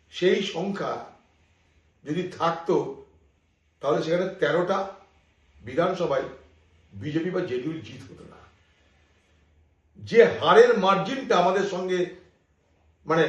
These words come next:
আমরা যে মার্জিনে হারছি, দেখা যায় তার থেকে অনেক বেশি মার্জিনে, অনেক বেশি সংখ্যায় ভোটার লিস্ট থেকে ভোটারের নাম কাটা পড়ে গেছে। এরকম তেরোটা বিধানসভা বার করেছি আমরা,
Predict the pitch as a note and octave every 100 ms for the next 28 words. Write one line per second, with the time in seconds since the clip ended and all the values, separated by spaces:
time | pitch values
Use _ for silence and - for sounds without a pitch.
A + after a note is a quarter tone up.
0 | - D#3 G#3 F3 G#3 - - - - B2+
1 | D#3 E3+ F#3 F#3 C#3+ G3 A#3 - C3 A2
2 | - - _ _ _ _ _ - D#3+ G#3
3 | G#3+ G3 F#3+ A3+ G#3 G#3+ F3+ E3+ F#3 A3+
4 | A3 G3+ E3 F3 C3+ - - - A3 G#3
5 | D#3+ - F#3 A3+ A3 G#3 E3 - - -
6 | _ _ _ _ - C3+ F3 A3 G#3+ G3+
7 | - F#3 F3+ E3 F3 E3+ E3 - - -
8 | - C3 D3 C#3 B2 B2 - - - -
9 | F#3 G#3 A3+ - F3 G#3 A3+ F#3+ G3 F#3+
10 | F3 D3 - - - - -